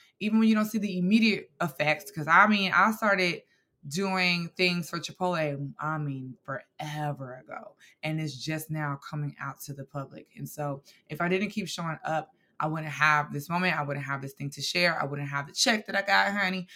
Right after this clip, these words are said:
None of it. And so that, listen,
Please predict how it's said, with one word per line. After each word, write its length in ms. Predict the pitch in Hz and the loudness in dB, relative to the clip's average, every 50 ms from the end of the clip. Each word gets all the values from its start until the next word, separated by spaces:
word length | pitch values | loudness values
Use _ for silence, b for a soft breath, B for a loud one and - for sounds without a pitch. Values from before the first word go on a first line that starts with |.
| B B B | B B B
None 240 | 180 202 208 202 180 | 4 6 6 6 6
of 180 | 170 156 143 147 | 6 4 4 0
it. 160 | 139 117 - | -2 -2 -2
And 140 | 165 170 143 | -2 -2 0
so 440 | - 190 180 170 170 165 156 - b b b b b b b _ 170 | 2 4 4 4 4 2 -2 -6 b b b b b b b _ 4
that, 340 | 165 190 196 208 208 202 - - - - - - | 6 8 8 8 8 4 -2 -12 -20 -20 -18 -12
listen, 540 | - 170 190 180 185 - - - - - | -6 -2 -2 -2 -2 -4 -8 -16 -16 -18